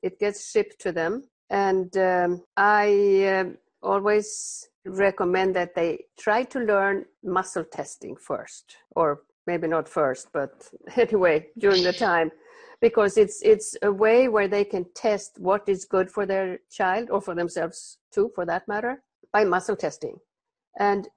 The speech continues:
if the child is small, or what, you can always use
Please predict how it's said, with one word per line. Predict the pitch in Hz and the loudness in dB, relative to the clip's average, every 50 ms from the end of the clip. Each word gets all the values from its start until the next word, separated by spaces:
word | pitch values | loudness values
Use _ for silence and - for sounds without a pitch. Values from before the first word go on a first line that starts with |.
| _ _ - | _ _ 4
if | 202 214 220 214 - - | 6 6 6 6 4 0
the | 220 208 | -2 -2
child | 214 - 254 226 247 262 262 240 | 0 0 2 2 2 2 2 2
is | 233 214 202 - - - - - _ _ - | 2 0 0 -2 -14 -18 -18 -20 _ _ -20
small, | - - - 208 185 180 180 190 220 269 311 - _ _ _ - - | -14 -6 -2 0 2 2 4 2 2 0 -4 -8 _ _ _ -18 -8
or | - 196 196 196 190 190 185 185 185 185 185 _ _ _ _ _ _ | -4 -2 0 2 4 4 4 2 2 0 -4 _ _ _ _ _ _
what, | - 202 202 190 196 _ _ - | -4 -4 -4 -4 -4 _ _ -8
you | - 185 185 | -4 -4 -2
can | - 196 185 - | -2 -2 -2 0
always | - 190 202 208 220 226 214 - - | 0 2 2 4 4 2 2 0 -2
use | 208 208 196 196 196 190 - - - - | 0 2 2 2 2 0 -4 -12 -18 -18